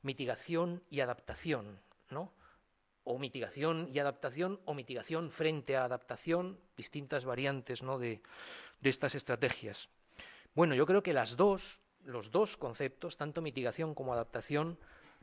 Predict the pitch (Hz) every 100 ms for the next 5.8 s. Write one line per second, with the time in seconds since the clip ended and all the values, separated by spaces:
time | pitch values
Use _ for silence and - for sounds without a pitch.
0 | - - 165 185 - - 196 208 190 170
1 | 185 165 180 - 175 170 170 180 151 127
2 | 120 143 165 - 156 170 175 131 117 156
3 | 165 - _ _ - 135 170 151 - 143
4 | 196 147 113 - - - - - 151 -
5 | 143 123 - 123 190 202 180 202